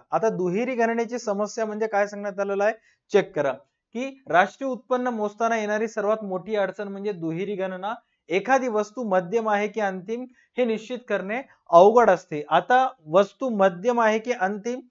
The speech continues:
याच्याबद्दल तुमच्या पुस्तकात एक्झाम्पल सांगलेलं आहे, मी एक एक्झाम्पल सांगेन.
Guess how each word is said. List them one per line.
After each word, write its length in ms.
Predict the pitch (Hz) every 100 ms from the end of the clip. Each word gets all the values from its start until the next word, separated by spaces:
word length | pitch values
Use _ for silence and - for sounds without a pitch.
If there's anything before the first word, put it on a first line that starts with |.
| _ _
याच्याबद्दल 640 | 139 165 202 247 226 196 247
तुमच्या 280 | 233 208 226
पुस्तकात 520 | 220 - 226 226 220
एक्झाम्पल 440 | 190 214 220 220
सांगलेलं 380 | 214 220 208 214
आहे, 100 | 220 226 _ _
मी 120 | 165
एक 100 | 226
एक्झाम्पल 500 | 196 170 180 165 170
सांगेन. 320 | 147 147 127